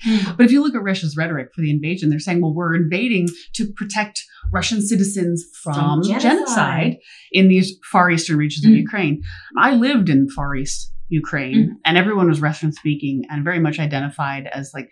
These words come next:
Speaker 2: Russia was their brother. So I'm not sure where that rhetoric comes from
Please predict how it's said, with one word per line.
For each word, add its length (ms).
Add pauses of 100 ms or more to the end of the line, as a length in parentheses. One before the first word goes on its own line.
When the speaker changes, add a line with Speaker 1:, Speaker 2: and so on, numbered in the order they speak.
(280)
Speaker 2:
Russia 260
was 180
their 120
brother. 360
So 200
I'm 140
not 200
sure 260
where 300
that 240
rhetoric 460
comes 400
from 200